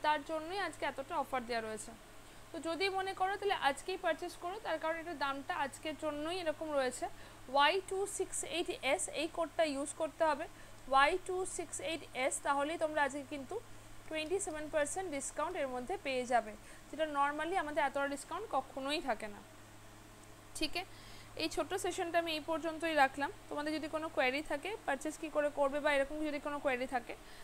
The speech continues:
তাহলে সেটা comment সেকশনে করো, আমি অবশ্যই তোমাদেরকে reply করে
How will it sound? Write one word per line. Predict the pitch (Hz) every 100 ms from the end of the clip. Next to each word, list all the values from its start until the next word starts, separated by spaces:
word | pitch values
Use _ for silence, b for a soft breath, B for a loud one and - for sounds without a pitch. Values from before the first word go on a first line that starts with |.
| B
তাহলে | - 302
সেটা | 349 349 330
comment | 285 294 311
সেকশনে | 311 - 311 294
করো, | 269 339 -
আমি | 277 302 262
অবশ্যই | 247 - 339
তোমাদেরকে | 285 254 254 415 339
reply | 233 254 262 240
করে | 208